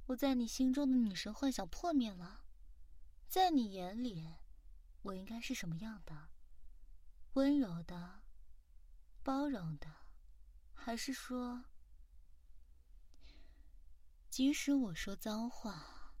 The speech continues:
即使我辱骂你，你也还是会选择继续当我的舔狗吧？<laughs>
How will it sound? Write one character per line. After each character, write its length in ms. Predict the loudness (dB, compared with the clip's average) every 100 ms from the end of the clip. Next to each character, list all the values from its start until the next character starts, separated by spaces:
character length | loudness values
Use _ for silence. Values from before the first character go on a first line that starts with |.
| -12 -12 -10 -10 -10 -12 2
即 180 | 6 6
使 160 | 6
我 180 | 6 6
辱 220 | 6 4
骂 340 | 2 0 -2 -4
你， 240 | -8 -8 -12 -12 -14 -10 -10 -10 -14 -10 6
你 220 | 10 10
也 100 | 8
还 300 | 2 0 0
是 180 | 0 0
会 240 | 2 2
选 340 | 0 0 -2
择 600 | -2 -2 0 -2 -4 -10 -12 -12 -12 -6
继 240 | 2 4 4
续 260 | 6 4
当 280 | 6 2 2
我 80 | 0
的 120 | -4
舔 380 | -6 -6 -6 -6
狗 180 | -4 -4 -4 -4
吧？ 320 | -4 -6 -10 -12 -12 -16 -18 -16 -16 -16 -16 -18 -16 -6
<laughs> 800 | -4 -4 -6 -12 -6 -4 -4